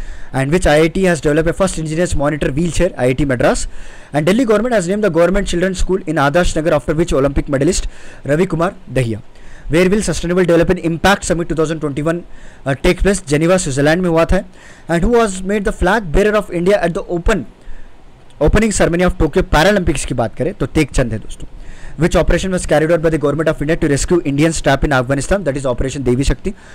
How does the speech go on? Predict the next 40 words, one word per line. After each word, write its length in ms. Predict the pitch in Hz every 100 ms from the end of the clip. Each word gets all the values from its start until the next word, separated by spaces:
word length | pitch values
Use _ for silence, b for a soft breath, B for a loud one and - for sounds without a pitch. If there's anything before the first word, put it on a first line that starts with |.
| B B
और 120 | 156 170
वांचुआ 460 | 151 180 190 220
फेस्टिवल 380 | 214 202 - 208
अगस्त 340 | 170 160 185 -
पच्चीस 260 | 175 185
को 200 | - 202 - -
असम 300 | 139 - 170
में 100 | 175
मनाया 240 | 160 151 160
जाता 260 | 147 139
है। 80 | 160 - B B B B
And 140 | 160 160
who 160 | 208 208
topped 220 | 190 180
the 100 | 214 196 202
E 100 | 226 175
I 80 | 185
U 180 | 196
safe 340 | 214 - 202 -
city 200 | 180 190
index, 200 | 170 180
that 100 | 151
is 120 | 147 -
Copenhagen? 440 | 143 170 160 151 180 B B B B B
And 120 | 147 180
who 100 | 220
has 120 | 202
appointed 280 | 185 190 202
joint 280 | 151 180 185
secretary 300 | 180 180 185
of 60 |
the 100 | 165 151
Ministry 240 | 160 185
of 80 | -
Cooperation, 460 | 151 147 160 151 165
that 120 | 151
is 80 | 143
अभय 180 | 131
कुमार 280 | 156 147 151
सिंह? 220 | - 151